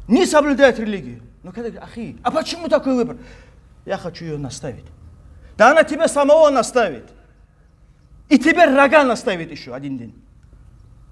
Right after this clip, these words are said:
Поверьте, братья, не рискуйте вот так, ре-, религией Аллаха. Не рискуйте. Посланник Аллаха говорит наоборот.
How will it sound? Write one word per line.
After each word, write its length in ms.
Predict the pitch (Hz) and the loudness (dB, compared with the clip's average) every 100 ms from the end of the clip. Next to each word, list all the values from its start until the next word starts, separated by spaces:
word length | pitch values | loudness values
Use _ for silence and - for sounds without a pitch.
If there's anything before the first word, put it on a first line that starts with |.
| - - _ _ - | -20 -20 _ _ -4
Поверьте, 600 | 196 220 269 330 - 302 | 2 4 6 4 0 -6
братья, 580 | 226 277 269 262 214 156 | -2 0 0 0 0 0
не 140 | 165 240 | 0 2
рискуйте 560 | 240 247 - 277 - | 2 0 -2 -4 0
вот 180 | 226 196 | 0 2
так, 220 | 226 202 | 0 -2
ре-, 300 | 170 170 190 | -6 -12 -8
религией 420 | 190 220 233 196 190 | -4 -2 -2 0 0
Аллаха. 460 | 170 196 170 113 - - _ _ _ _ | 0 2 0 -2 -18 -20 _ _ _ _
Не 180 | 185 240 | 4 4
рискуйте. 720 | 220 - - 240 220 - 120 - - - - _ _ _ | 4 0 0 2 2 -2 -14 -20 -20 -20 -20 _ _ _
Посланник 520 | 196 208 269 269 254 | -6 -2 2 4 4
Аллаха 340 | 254 262 240 247 | 4 4 4 0
говорит 400 | 233 226 262 196 | 2 6 6 4
наоборот. 800 | 214 269 277 247 247 208 156 | 0 2 2 2 2 0 -6